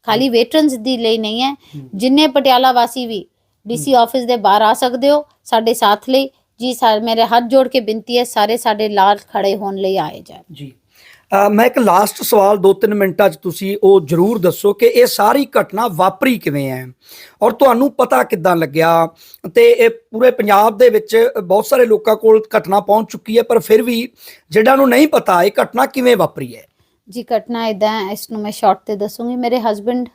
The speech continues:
Speaker 1: ਦਿੱਲੀ ਤੋਂ after office ਹੋਲੀ ਮਨਾਉਣ ਲਈ ਘਰ ਆ ਰਹੇ ਸੀ।
Speaker 2: ਜੀ।
Speaker 1: ਰਾਤੀ ਉੱਥੋਂ ਸਾਢੇ ਛੇ ਆਪਣੀ ਡਿਊਟੀ ਤੋਂ ਬਾਅਦ ਚਲੇ ਸੀਗੇ।
Speaker 2: ਜੀ।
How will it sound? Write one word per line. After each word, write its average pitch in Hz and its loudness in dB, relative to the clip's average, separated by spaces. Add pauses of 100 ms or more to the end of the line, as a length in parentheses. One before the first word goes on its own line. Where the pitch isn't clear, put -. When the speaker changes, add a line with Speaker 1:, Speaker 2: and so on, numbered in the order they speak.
(140)
Speaker 1:
ਦਿੱਲੀ 214 -4
ਤੋਂ 233 -6 (200)
after 240 -2
office 208 -4 (480)
ਹੋਲੀ 247 0
ਮਨਾਉਣ 202 -4
ਲਈ 190 -6
ਘਰ 185 -6
ਆ - -8
ਰਹੇ 190 -10
ਸੀ। - -14 (220)
Speaker 2:
ਜੀ। 139 -14 (500)
Speaker 1:
ਰਾਤੀ 247 -2
ਉੱਥੋਂ 240 -8
ਸਾਢੇ 269 -2
ਛੇ 262 -2
ਆਪਣੀ 226 -4
ਡਿਊਟੀ 208 -8
ਤੋਂ 226 -10
ਬਾਅਦ 185 -4
ਚਲੇ 165 -10
ਸੀਗੇ। 220 -16 (240)
Speaker 2:
ਜੀ। 135 -16